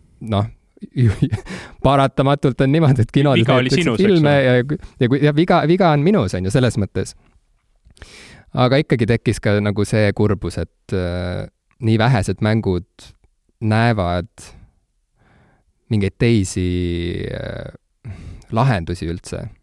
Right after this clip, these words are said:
Speaker 1: äh, loo jutustamises või, või maailma ehitamises.
Speaker 2: Jah.
Speaker 1: Nii et see, see on nagu minu e-, esimene, see on minu esmamulje Cyberpunkist põhimõtteliselt, aga ma kordan, et see esteetika sealjuures, see esteetiline pool on tõeliselt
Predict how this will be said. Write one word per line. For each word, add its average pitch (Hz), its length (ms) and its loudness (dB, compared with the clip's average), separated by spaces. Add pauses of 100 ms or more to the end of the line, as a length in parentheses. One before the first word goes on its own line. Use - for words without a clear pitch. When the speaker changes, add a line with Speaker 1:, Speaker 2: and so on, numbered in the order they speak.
Speaker 1:
äh, 98 300 -12
loo 98 300 0
jutustamises 92 840 -4
või, 87 440 -8
või 87 260 -8 (340)
maailma 92 600 -2
ehitamises. 98 680 -8 (380)
Speaker 2:
Jah. 151 240 -4 (160)
Speaker 1:
Nii 120 140 0
et 120 120 -2
see, 175 200 4
see 180 240 2
on 147 120 4
nagu 113 240 0 (720)
minu 110 420 2
e-, 107 140 -2 (120)
esimene, 92 460 0 (1040)
see 170 180 0
on 156 40 2
minu 135 140 2
esmamulje 95 600 0 (220)
Cyberpunkist 98 680 -6
põhimõtteliselt, 92 680 -8 (140)
aga 104 340 -2
ma 113 140 -6
kordan, 110 380 0
et 87 100 -8
see 95 200 -4
esteetika 131 600 -2
sealjuures, 92 440 -4
see 101 140 -4
esteetiline 98 560 -4
pool 92 180 -6
on 90 120 -8
tõeliselt 87 520 -4